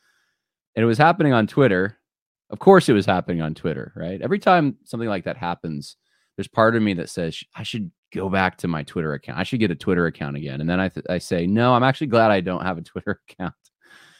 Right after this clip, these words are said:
I would be all up in that, as they say, uh, in the South, and it probably wouldn't be good. But, um, I'm gonna be obviously talking about it, so I am contributing here, but not on Twitter. Twitter's where the war took place, and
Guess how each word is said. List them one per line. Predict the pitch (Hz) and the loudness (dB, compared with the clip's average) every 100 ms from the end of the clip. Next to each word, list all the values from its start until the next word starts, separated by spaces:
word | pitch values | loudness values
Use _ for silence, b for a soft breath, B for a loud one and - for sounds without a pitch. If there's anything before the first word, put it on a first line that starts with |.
| b b | b b
I | 107 | 2
would | 127 120 | 4 4
be | 107 | 6
all | 104 120 117 117 | 8 8 8 6
up | 120 117 | 4 2
in | 101 90 | 2 0
that, | 82 78 - | -2 -6 -10
as | 90 85 | -10 -8
they | 87 82 | -8 -10
say, | - 87 80 73 71 | -10 -10 -10 -12 -14
uh, | 85 80 76 | -12 -10 -8
in | 87 | -6
the | 80 | -8
South, | - 85 69 - b b b b b - | -6 -6 -6 -10 b b b b b -4
and | 90 87 | 0 0
it | - | 4
probably | 110 104 92 95 | 6 6 2 0
wouldn't | 90 80 | 0 -2
be | 80 | -4
good. | 85 80 73 | -4 -4 -2
But, | 90 85 - _ - | -2 -2 -6 _ -8
um, | 87 82 82 - | -4 -4 -6 0
I'm | 120 | 2
gonna | 147 196 | 4 4
be | 147 139 117 107 _ - | 6 4 4 -2 _ 2
obviously | 113 107 101 98 92 85 - _ _ | 4 4 2 -2 -2 -4 -8 _ _
talking | 120 113 107 | 2 2 2
about | 92 80 73 | 0 0 -4
it, | 80 | -6
so | - 92 | -4 -2
I | 95 | 0
am | 98 95 87 - | 0 0 -4 -6
contributing | 85 78 92 90 85 | -6 -2 0 0 0
here, | 78 78 78 | -4 -6 -6
but | 78 98 | -2 2
not | 135 | 4
on | 123 | 4
Twitter. | 104 92 76 65 _ _ _ _ | 2 -4 -8 -10 _ _ _ _
Twitter's | - 196 143 | 0 2 4
where | 139 | 4
the | 120 | 6
war | 107 101 | 6 4
took | - 78 | 2 -6
place, | - 73 62 - | -4 -4 -6 -8
and | 95 92 87 | -2 0 0